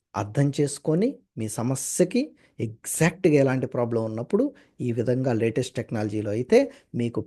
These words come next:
పెయిన్ ఫ్రీగా, ఈజీగా నొప్పి తగ్గుతుంది, ఇబ్బంది ఉండదు, తొందరగా బయటికి కూడా వెళ్ళిపోవచ్చు, డిశ్చార్జ్ అయిపోవచ్చు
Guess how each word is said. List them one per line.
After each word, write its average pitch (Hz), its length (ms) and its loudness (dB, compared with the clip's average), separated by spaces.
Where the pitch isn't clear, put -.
పెయిన్ 143 340 4
ఫ్రీగా, 123 480 2
ఈజీగా 127 720 4
నొప్పి 127 300 0
తగ్గుతుంది, 120 680 2
ఇబ్బంది 135 380 4
ఉండదు, 120 360 2
తొందరగా 127 580 6
బయటికి 120 400 -2
కూడా 120 280 4
వెళ్ళిపోవచ్చు, 120 500 2
డిశ్చార్జ్ 120 440 0
అయిపోవచ్చు 113 420 0